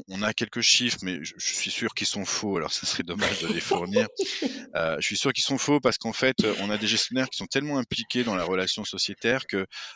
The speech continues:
Speaker 1: heu, détecter et traiter dans l'immédiateté de l'insatisfaction, pour eux, c'est, c'est vraiment leur quotidien et c'est vraiment, heu, ce qu'ils ont envie de faire aussi, hein, pour le bien-être du sociétaire. Donc finalement, heu, la comptabilisation ne se fait pas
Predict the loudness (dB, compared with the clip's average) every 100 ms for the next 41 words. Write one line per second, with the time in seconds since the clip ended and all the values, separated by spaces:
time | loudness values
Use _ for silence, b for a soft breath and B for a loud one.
0 | -6 -2 0 -2 -2 -4 -2 -4 2 2
1 | 2 0 -4 -2 -2 -2 -2 0 -2 -2
2 | -4 -2 -4 -4 -4 -4 -2 -6 -6 B
3 | B -18 _ -2 2 4 2 2 2 0
4 | 0 0 -2 -4 -2 0 0 -2 -2 -2
5 | -2 -2 -2 -4 -6 -6 -4 -2 -2 0
6 | 2 0 -2 -2 0 2 2 2 0 -4
7 | -6 -6 -4 -2 -2 -2 -4 -10 -10 -4
8 | -4 0 0 0 B B B _ -4 -2
9 | 2 2 4 2 2 0 0 0 0 0
10 | 0 -2 -4 -4 -6 -4 -2 0 0 -2
11 | -4 -6 -6 -2 4 4 4 2